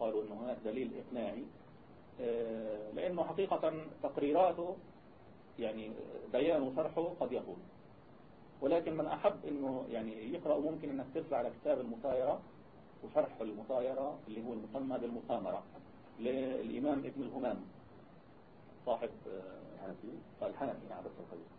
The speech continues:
Speaker 1: نعم. الإمام ابن الهمام.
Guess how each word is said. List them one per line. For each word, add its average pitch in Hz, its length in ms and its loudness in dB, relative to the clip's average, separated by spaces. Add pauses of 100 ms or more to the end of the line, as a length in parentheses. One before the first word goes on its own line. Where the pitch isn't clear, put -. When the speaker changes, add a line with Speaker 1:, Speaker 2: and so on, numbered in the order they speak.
Speaker 1:
نعم. 90 180 -8 (1400)
الإمام 120 360 -2
ابن 113 240 -4
الهمام. 95 320 -6